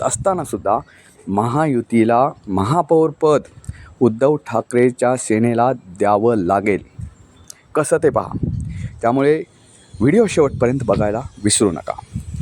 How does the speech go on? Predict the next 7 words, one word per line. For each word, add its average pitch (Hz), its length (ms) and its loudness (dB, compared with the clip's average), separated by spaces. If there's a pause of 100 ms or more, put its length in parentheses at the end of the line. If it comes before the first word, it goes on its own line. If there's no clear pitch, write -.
(380)
मित्र 113 160 0
हो, 127 80 0
नमस्कार. 147 380 -2 (440)
विचारमोती 156 520 -2
चॅनलवर 147 420 0 (160)
आपणा 123 260 -6
सर्वांचं 113 600 -2